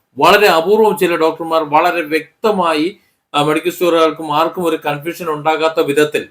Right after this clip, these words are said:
അതായത്, ഏ, കൊടുക്കുന്ന മരുന്ന് കൊടുക്കുന്നത് വീട്ടുകാരാണല്ലോ, അവർക്ക് പോലും ഐഡന്റിഫൈ ചെയ്യാൻ പറ്റുന്ന പാകത്തിന്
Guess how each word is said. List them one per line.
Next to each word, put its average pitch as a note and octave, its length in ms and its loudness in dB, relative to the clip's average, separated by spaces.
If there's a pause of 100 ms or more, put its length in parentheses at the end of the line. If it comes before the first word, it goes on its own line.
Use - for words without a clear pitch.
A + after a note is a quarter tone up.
(100)
അതായത്, D#3+ 440 0 (460)
ഏ, D3 240 0 (480)
കൊടുക്കുന്ന F#3+ 560 0
മരുന്ന് D3+ 360 -2
കൊടുക്കുന്നത് G3 480 0
വീട്ടുകാരാണല്ലോ, F#3 920 0 (260)
അവർക്ക് A#3+ 400 4
പോലും G#3+ 440 6
ഐഡന്റിഫൈ F#3 380 0
ചെയ്യാൻ F3+ 320 -2
പറ്റുന്ന F3+ 360 -2
പാകത്തിന് D3+ 600 -2